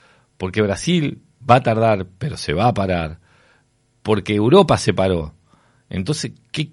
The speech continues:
creemos? ¿Que Uruguay solo va a subsistir económicamente si no tenemos un plan claro de lo que va a pasar económicamente?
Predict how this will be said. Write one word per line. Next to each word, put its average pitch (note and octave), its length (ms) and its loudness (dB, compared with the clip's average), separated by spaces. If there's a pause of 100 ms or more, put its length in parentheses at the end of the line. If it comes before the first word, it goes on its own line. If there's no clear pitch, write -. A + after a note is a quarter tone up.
(120)
creemos? G2+ 480 2
¿Que G2+ 120 0
Uruguay B2+ 340 4
solo E3 600 2
va A2+ 200 2
a G#2+ 60 0
subsistir B2+ 600 -4
económicamente G2+ 920 -2 (400)
si - 200 -6
no G#2+ 100 0
tenemos A2+ 380 0
un A2+ 180 -2
plan A2+ 240 0
claro A2+ 420 0
de D#2+ 160 -4
lo F2 140 -4
que - 100 -4
va A2 100 0
a G2 40 -2
pasar A#2+ 300 -2
económicamente? G#2 760 -2